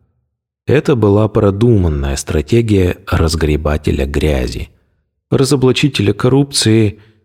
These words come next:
по нынешним меркам выглядящей просто детскими шалостями – белорусской элиты. Так или иначе, оба политика выглядели рыцарями без страха и упрёка,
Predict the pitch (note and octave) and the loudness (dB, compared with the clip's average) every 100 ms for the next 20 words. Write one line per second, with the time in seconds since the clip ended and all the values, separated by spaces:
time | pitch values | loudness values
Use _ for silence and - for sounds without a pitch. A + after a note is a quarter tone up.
0 | _ - F2+ F2+ F2+ - F#2 F2 G2+ G#2+ | _ -6 -2 -2 -2 -4 -4 -4 -2 -4
1 | - D#2+ D#2 F2 F2 F2 F2 F#2+ F2 - | -4 -6 -2 -2 -2 -2 -4 -4 -4 -4
2 | E2+ - F#2 E2+ - E2 D2+ - A2 D#2+ | -4 -4 -4 -4 -6 -6 -6 -4 -4 -4
3 | - - - - _ _ _ _ A2+ C3 | -6 -12 -16 -20 _ _ _ _ -2 0
4 | B2 A2+ G2 - F#2 F2+ F2+ D2+ C2+ - | 4 2 2 0 -2 -2 -2 -2 -4 -6
5 | - _ _ _ _ _ _ _ _ _ | -12 _ _ _ _ _ _ _ _ _
6 | _ _ _ - F2 - F2 G2 G#2+ B2 | _ _ _ -4 -2 0 2 2 4 2
7 | B2 C3+ B2 - _ _ _ C3+ F3 E3 | 0 -2 -4 -8 _ _ _ 0 2 2
8 | D#3+ A2+ C3+ C3 A#2 G2+ F#2+ G#2 G#2 G2 | 2 2 2 0 0 0 2 2 2 2
9 | G2 G2 G2 - - E2 A#2+ - - D#2 | 2 0 -2 -8 -2 0 0 0 -2 -2
10 | C#2+ C2 D2+ E2 - - G#2+ A#2 - G2+ | -2 -4 -2 -2 -2 -2 -2 0 0 2
11 | G#2 G#2 G#2 E2 - | 2 2 0 0 -6